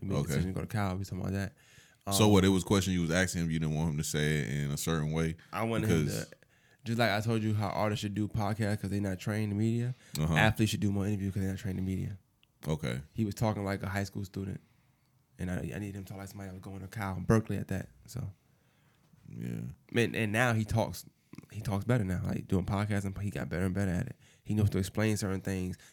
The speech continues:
Speaker 1: elaborate on certain things. Like, me and you, we just, we just stayed about almost fifteen minutes on this topic of Act, and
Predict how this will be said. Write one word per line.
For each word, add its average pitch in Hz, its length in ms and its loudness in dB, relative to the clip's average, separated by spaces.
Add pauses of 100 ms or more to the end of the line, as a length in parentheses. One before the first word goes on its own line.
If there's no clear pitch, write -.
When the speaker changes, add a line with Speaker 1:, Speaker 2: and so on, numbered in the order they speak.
Speaker 1:
elaborate 98 460 2
on 95 60 0
certain 95 260 -4
things. 87 260 -6
Like, 80 220 -6 (260)
me 117 160 2
and 127 80 0
you, 127 200 2 (220)
we 127 120 0
just, 117 340 0
we 123 140 0
just 117 180 0
stayed 113 200 0
about 92 280 -2 (100)
almost 107 260 -2
fifteen 117 340 -2
minutes 117 180 -2
on 107 100 -4
this 104 80 -4
topic 98 360 -4
of - 80 -6
Act, 104 360 -4
and 101 380 -4